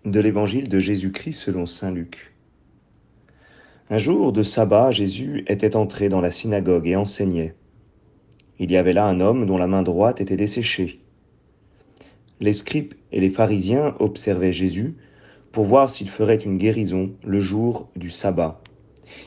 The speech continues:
Ils auraient ainsi un motif pour l'accuser. Mais lui connaissait leur raisonnement, et il dit à l'homme qui avait la main desséchée, « Lève-toi et tiens-toi debout, là, au milieu. »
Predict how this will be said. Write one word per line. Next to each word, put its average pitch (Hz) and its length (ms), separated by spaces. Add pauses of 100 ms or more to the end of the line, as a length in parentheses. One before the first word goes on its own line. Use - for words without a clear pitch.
Ils 107 200
auraient 143 300
ainsi 120 300
un 110 80
motif 104 480
pour 101 160
l'accuser. 90 500 (1800)
Mais 95 160
lui 98 380 (400)
connaissait 135 500
leur 110 220
raisonnement, 98 680 (600)
et 120 120
il 120 100
dit 131 200
à 113 60
l'homme 139 340 (160)
qui - 120
avait 101 140
la 107 80
main 107 160
desséchée, « 98 640 (680)
Lève-toi 95 800 (320)
et 113 220
tiens-toi 131 520
debout, 110 420 (240)
là, 110 480
au 123 120
milieu. » 95 400